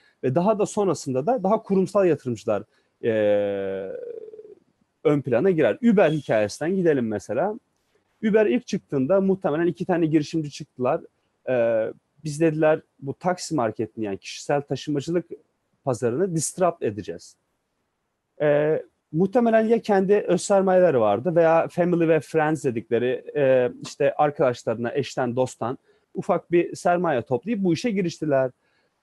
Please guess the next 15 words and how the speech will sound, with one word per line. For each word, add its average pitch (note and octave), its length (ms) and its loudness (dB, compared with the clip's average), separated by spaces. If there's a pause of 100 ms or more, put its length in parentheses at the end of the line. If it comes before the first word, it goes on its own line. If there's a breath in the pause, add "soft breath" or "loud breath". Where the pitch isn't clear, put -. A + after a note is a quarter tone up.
(120)
Sonrasında B3+ 500 -2
da G3 80 0
baktılar, G3+ 520 2 (480)
bir E3 100 0
yerde F#3 280 4
muhtemelen F#3 520 2
bir E3+ 80 2
pilot F3+ 320 0
program D#3 380 2
yaptı A#2 300 -2
Uber A#2 360 0
ve D#3+ 240 0
iyi F3+ 200 -2
sonuçlar B2+ 440 -4
aldı. G#2 360 -2